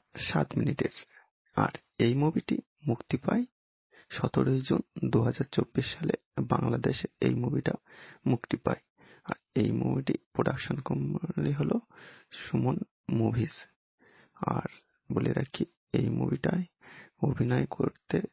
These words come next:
আপনারা দেখতে পাবেন এখানে শবনম বুবলি, জিয়াউল, রহস্যন,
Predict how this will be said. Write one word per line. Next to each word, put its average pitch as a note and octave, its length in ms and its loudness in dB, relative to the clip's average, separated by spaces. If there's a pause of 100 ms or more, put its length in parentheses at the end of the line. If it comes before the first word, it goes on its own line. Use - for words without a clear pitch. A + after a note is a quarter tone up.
আপনারা - 540 -2
দেখতে - 400 -4
পাবেন D#3+ 400 0 (140)
এখানে C#3 400 0 (720)
শবনম - 640 -2
বুবলি, - 380 0 (640)
জিয়াউল, B2+ 540 0 (540)
রহস্যন, C#3 760 0